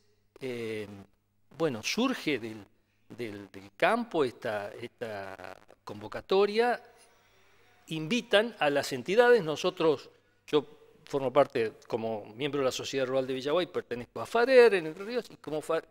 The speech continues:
farer estoy representando a farer en Confederaciones Rurales Argentinas, en cra, en Buenos Aires. Nos invitan, eh, decidimos participar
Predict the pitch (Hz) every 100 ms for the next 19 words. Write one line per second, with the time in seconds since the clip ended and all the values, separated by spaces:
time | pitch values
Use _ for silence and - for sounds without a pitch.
0 | - 165 196 190 185 156 - 143 143 139
1 | 170 170 156 156 156 180 - _ _ _
2 | _ - 151 143 151 139 143 147 190 180
3 | 160 151 170 160 156 151 180 226 202 139
4 | 143 131 208 190 117 151 135 147 156 196
5 | 139 113 - - - - - 98 - 143
6 | 170 180 254 240 - - 143 113 104 104
7 | 95 98 - - 120 - 131 214 208 -
8 | 180 190 - 196 - 226 233 220